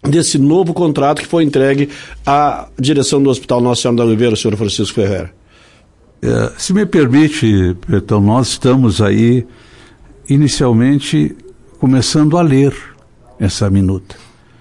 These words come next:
Speaker 2: Também é fundamental que a gente registre aqui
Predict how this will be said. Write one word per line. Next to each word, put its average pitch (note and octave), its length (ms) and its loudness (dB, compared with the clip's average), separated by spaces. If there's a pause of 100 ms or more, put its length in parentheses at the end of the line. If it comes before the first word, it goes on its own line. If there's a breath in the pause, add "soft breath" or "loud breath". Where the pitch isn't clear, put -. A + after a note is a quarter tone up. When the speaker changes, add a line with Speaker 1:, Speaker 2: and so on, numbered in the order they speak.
(320 soft breath)
Speaker 2:
Também A#2 420 2
é C3+ 60 0
fundamental A2+ 800 0
que G#2+ 100 -4
a G2 40 2
gente G#2 320 -2
registre G2 600 0
aqui B2 400 -2